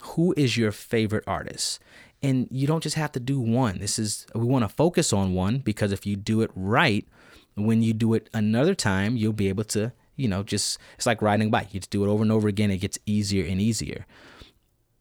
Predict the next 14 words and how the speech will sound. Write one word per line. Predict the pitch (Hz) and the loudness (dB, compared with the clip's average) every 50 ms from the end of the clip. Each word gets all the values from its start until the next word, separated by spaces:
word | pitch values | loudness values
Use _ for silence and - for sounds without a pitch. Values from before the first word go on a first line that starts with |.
| _ _ _ _ _ _ _ _ _ _ - | _ _ _ _ _ _ _ _ _ _ -2
You'll | 135 127 120 110 107 | 2 2 4 4 4
know | 101 101 110 113 | 4 4 4 6
what | 113 113 110 - - 120 | 6 4 4 2 2 0
you're | 110 107 | 2 2
doing. | 110 101 98 98 101 98 | 2 4 4 4 4 2
You'll | 95 95 | 2 2
know | 98 95 | 2 2
what | 98 - | 0 0
steps | - - 95 - - | 0 -2 -2 -2 -2
to | 90 | -4
take | - - 92 92 - | -4 -4 -4 -4 -4
and | 85 85 | -6 -6
all | 82 82 - | -6 -6 -8
that. | - - - | -10 -14 -16